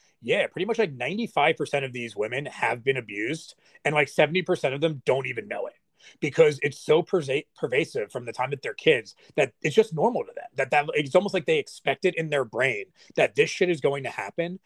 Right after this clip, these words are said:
to the point where they don't even recognize that it's abuse. Like, that's how systematic it is. That's how just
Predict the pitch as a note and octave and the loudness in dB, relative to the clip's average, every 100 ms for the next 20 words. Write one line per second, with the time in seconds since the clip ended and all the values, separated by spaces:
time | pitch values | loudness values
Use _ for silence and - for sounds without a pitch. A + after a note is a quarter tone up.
0 | _ - D3+ D3+ - D3+ D3 C3 B2 B2+ | _ -6 0 2 2 -4 -2 -4 -2 2
1 | C#3 C#3+ C3 B2 A2+ A2+ A2+ G#2+ G2+ G#2+ | 2 0 -6 -6 -4 -4 -6 -10 -8 -4
2 | G#2 - G#2 B2+ C3+ - - - _ - | -4 -6 -10 -8 -10 -10 -18 -20 _ 0
3 | C3+ - C#3+ G3 G3+ F#3 - D#3 - A2 | 0 2 0 2 0 -2 0 -4 -4 -6
4 | A#2 B2+ - G2 - B2+ C#3+ - D#3 C#3 | -4 -4 -6 -12 -8 -2 -2 0 2 2
5 | C3 A#2+ - _ _ _ _ - C#3+ - | 2 -2 -6 _ _ _ _ -2 -2 -2
6 | - | -18